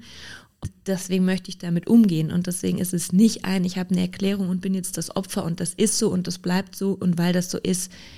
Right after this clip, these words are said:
ist es immer so, sondern zu sagen, ja, das war so, davon kann ich mich dann aber auch distanzieren und dann gehe ich eben diese zukunftsorientierten Schritt, ich gestalte jetzt mein Leben und ich habe wieder Kontrolle über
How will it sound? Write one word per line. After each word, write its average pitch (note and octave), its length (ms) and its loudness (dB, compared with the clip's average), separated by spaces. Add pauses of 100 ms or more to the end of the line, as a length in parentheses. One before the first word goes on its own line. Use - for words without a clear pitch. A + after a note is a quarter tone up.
(120)
ist G#3+ 180 2
es G#3+ 140 0
immer G3+ 300 2
so, G3 280 4 (460)
sondern F3+ 420 2
zu F3+ 140 -4
sagen, F3 260 -2
ja, F#3+ 200 -2
das F3+ 280 -6
war F#3+ 280 0
so, G3+ 300 -2 (100)
davon F3+ 360 -2
kann F#3 200 0
ich F#3 60 4
mich F#3+ 120 0
dann F3 160 -6
aber F3+ 240 -4
auch E3+ 140 -2
distanzieren F#3 760 2 (400)
und F3+ 300 -4
dann F3+ 240 -2
gehe F#3 160 -2
ich F3+ 140 -6
eben F#3+ 420 0
diese F3+ 400 0
zukunftsorientierten F#3 1080 2
Schritt, - 380 -2 (380)
ich G#3 180 2
gestalte F#3+ 460 0
jetzt F#3 260 -4
mein F3+ 160 0
Leben E3+ 280 4
und D#3+ 120 -4
ich - 180 -2
habe F#3 160 -6
wieder F3 200 -2
Kontrolle F3+ 540 0
über F3 320 0